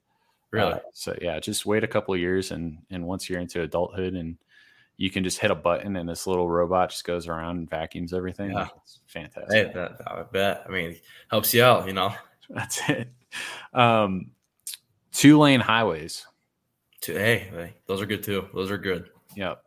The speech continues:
Speaker 2: So most of Massachusetts was two-lane highways, and it's
Speaker 1: Okay.
Speaker 2: pretty easy because it's either you're in your lane and you gotta worry about one other lane, and that's it. Um,
Speaker 1: Yeah.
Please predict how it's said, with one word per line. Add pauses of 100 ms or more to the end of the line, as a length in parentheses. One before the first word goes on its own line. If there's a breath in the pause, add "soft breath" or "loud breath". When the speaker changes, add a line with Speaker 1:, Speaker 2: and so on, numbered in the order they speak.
Speaker 2:
So
most
of
Massachusetts
was
two-lane
highways,
and
it's
Speaker 1:
Okay.
Speaker 2:
pretty
easy
because
it's
either
you're
in
your
lane
and
you
gotta
worry
about
one
other
lane,
and
that's
it. (300)
Um,
Speaker 1:
Yeah.